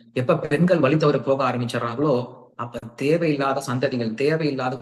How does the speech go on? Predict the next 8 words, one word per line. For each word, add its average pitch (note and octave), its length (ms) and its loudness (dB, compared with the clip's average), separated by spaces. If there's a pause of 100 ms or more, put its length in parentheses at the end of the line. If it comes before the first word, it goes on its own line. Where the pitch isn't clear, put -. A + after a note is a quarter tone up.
குழந்தைகள்லாம் C3 440 -4
பிறக்க B2 280 -4
ஆரம்பிப்பாங்க. A2+ 520 -6 (240)
எப்ப C3+ 280 0
தேவையில்லாத D#3+ 640 4
குழந்தைகள்லாம் C3+ 500 -2
பிறக்க C3 300 -2
ஆரம்பிக்கிறாங்களோ, B2 800 0